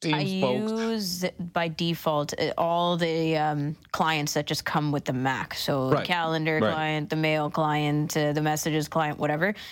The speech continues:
Speaker 2: But I, I've never, I've tried Outlook. It's just dragged on and on to, to, and I, my patience has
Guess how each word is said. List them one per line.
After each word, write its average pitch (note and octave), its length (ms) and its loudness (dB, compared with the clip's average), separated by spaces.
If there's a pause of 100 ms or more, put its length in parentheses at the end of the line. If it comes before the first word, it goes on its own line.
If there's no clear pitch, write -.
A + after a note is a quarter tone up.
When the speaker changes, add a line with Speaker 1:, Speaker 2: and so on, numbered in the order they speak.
(140)
Speaker 2:
But F3 100 0
I, D#3+ 180 -2 (160)
I've D#3+ 160 -2
never, F3 600 0 (200)
I've B3+ 140 0
tried D4+ 300 0
Outlook. D#3+ 420 -4 (280)
It's F3+ 160 -2
just - 240 -2 (540)
dragged F#3+ 380 0
on F3 280 2
and E3 100 2
on D#3 300 2
to, C#3+ 120 0 (220)
to, E3 120 0
and D3 200 0
I, D3 160 -2 (160)
my D#3 180 0
patience D3 460 -2
has A#2+ 420 -4